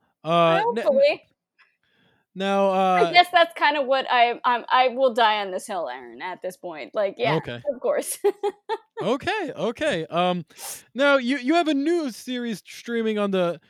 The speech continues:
Speaker 1: new, another new streaming service.
Speaker 2: <laughs> Yes,
Speaker 1: Uh,
Speaker 2: I do, <laughs> apparently.
Speaker 1: Yeah, on
Speaker 2: Yeah.
Speaker 1: H B O, H B O Max, you have the show Love Life,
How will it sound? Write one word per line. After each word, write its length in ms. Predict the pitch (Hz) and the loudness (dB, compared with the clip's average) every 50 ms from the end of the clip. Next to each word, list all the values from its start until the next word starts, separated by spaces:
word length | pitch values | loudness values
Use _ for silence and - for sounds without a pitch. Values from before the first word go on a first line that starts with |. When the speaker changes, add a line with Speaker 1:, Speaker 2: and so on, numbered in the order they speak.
| _ - | _ -10
Speaker 1:
new, 320 | 175 185 214 247 240 240 - - | -4 -2 0 0 0 -2 -2 -2
another 340 | 185 202 247 320 392 392 320 | 2 6 6 6 6 6 2
new 160 | 233 208 196 180 | 2 2 0 0
streaming 440 | 143 - - 180 165 147 139 131 | -2 -4 -4 -4 -4 -4 -4 -4
service. 480 | 127 131 127 120 113 104 104 98 101 - - - | -4 -2 -2 -4 -4 -6 -8 -12 -12 -16 -18 -14
Speaker 2:
<laughs> 80 | - 440 | -12 -8
Yes, 240 | 320 - 453 330 - | -4 -4 0 8 8
Speaker 1:
Uh, 280 | 679 - - - - - | 8 8 8 4 4 6
Speaker 2:
I 220 | - 571 539 453 359 | 8 8 8 8 6
do, 340 | 339 453 - - 330 - - - 508 - - | -2 0 4 4 4 4 4 2 0 0 2
<laughs> 60 | - | 0
apparently. 720 | 440 - 494 523 - - 415 480 453 392 427 440 415 - - - 440 - _ _ _ _ _ _ _ _ _ _ _ 784 762 719 640 277 | 2 2 2 2 2 0 -4 -6 -6 -4 -4 -4 -4 -4 -4 -8 -8 -8 _ _ _ _ _ _ _ _ _ _ _ -14 -6 -4 -2 2
Speaker 1:
Yeah, 400 | 233 294 339 277 185 160 160 147 | 4 4 4 4 2 -2 -4 -4
on 220 | 156 180 - - | 0 0 2 2
Speaker 2:
Yeah. 180 | - - - - 285 | 2 4 4 4 4
Speaker 1:
H 60 | - - | 4 2
B 140 | 233 226 202 | -2 -6 -6
O, 20 | 175 _ _ _ _ _ - | -8 _ _ _ _ _ -8
H 240 | 190 208 240 - - | -6 -6 -6 -6 -4
B 120 | 254 240 | 0 2
O 120 | 226 220 214 | 2 2 2
Max, 320 | 214 214 208 208 202 - - | 2 0 0 0 -2 -2 -4
you 80 | 202 190 | -4 -4
have 100 | 180 165 | -4 -2
the 100 | 180 175 | -4 -6
show 260 | - - 196 190 190 | -4 -2 -2 -2 -2
Love 340 | 180 190 233 294 302 277 202 | -4 0 2 2 2 2 2
Life, 600 | 185 160 131 110 104 98 87 - _ - - _ | -2 -4 -4 -4 -6 -10 -16 -20 _ -20 -20 _